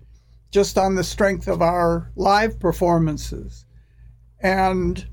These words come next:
when we released Kick Out the Jams, we, of course,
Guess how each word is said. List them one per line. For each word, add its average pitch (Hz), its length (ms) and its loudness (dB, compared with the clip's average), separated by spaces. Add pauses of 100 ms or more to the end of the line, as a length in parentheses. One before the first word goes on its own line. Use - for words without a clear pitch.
(760)
when 208 220 4
we 202 120 6
released 196 600 2
Kick 233 220 0
Out 202 220 2
the 185 100 0
Jams, 202 680 2
we, 196 240 4
of 180 200 2
course, - 600 0